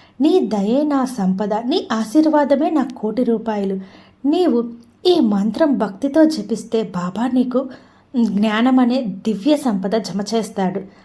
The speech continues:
సేవ ద్వారా ధనం నిలుస్తుంది అంటున్నారు బాబా గారు. ఏంటో తెలుసుకుందాం రండి. బాబా గారు ఇలా అంటున్నారు,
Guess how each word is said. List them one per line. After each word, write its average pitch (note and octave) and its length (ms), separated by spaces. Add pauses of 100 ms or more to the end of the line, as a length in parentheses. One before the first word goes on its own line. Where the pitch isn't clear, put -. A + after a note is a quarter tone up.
(200)
సేవ D#4 400
ద్వారా A#3 440
ధనం G3+ 460
నిలుస్తుంది G#3 760
అంటున్నారు A3 460
బాబా F#3+ 440
గారు. F#3+ 220
ఏంటో F#3+ 280
తెలుసుకుందాం G3+ 680
రండి. F3 240
బాబా E3 440
గారు G#3+ 140
ఇలా A#3+ 240
అంటున్నారు, A#3 640